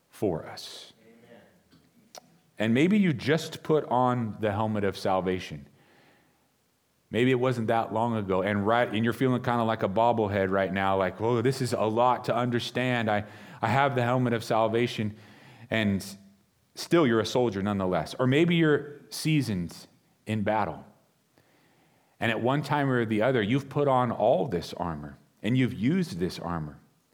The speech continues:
Speaker 1: Maybe you've wielded the sword with great skill, but now you're in a place where it stays in its scabbard way too often. Today is the day to pick it back up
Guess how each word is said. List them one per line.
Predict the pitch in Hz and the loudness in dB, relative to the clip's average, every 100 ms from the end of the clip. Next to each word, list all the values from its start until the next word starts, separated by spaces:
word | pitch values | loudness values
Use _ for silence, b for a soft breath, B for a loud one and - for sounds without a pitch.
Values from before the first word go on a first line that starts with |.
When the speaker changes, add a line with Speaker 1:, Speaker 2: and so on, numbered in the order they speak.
| _ _ _ _ _ | _ _ _ _ _
Speaker 1:
Maybe | 117 170 165 | 0 2 2
you've | 151 117 | 2 0
wielded | 95 131 139 127 107 | 0 0 2 -2 -4
the | |
sword | - - 123 117 98 | -6 -2 0 -2 -4
with | - | -6
great | 113 104 104 | -4 -2 -4
skill, | - - 131 92 85 B B B B B B B B B _ _ 95 | -10 -2 0 0 -4 B B B B B B B B B _ _ -4
but | 120 113 | -2 0
now | 120 139 147 | 0 2 2
you're | 127 117 107 | 2 2 2
in | 101 | 0
a | |
place | 95 120 117 120 95 | -2 0 0 -2 -2
where | 104 101 87 - - - | 0 0 -2 -10 -16 -10
it | 101 | -8
stays | - - 117 123 113 | -8 -2 0 0 0
in | 101 | -2
its | 98 - | -4 -8
scabbard | - - 110 110 95 80 82 B B B B | -6 -2 0 2 0 -2 -6 B B B B
way | 90 113 117 113 110 104 - - | -2 0 2 2 0 -2 -10 -6
too | 123 101 | -2 0
often. | 92 85 80 69 - | 0 -2 -8 -14 -8
Today | - 127 143 | -2 2 4
is | 127 | 4
the | 117 | 2
day | 117 107 | 2 2
to | 98 | 0
pick | - 120 | -4 -4
it | 104 | -2
back | 113 107 113 | 0 0 0
up | 113 - | -2 -4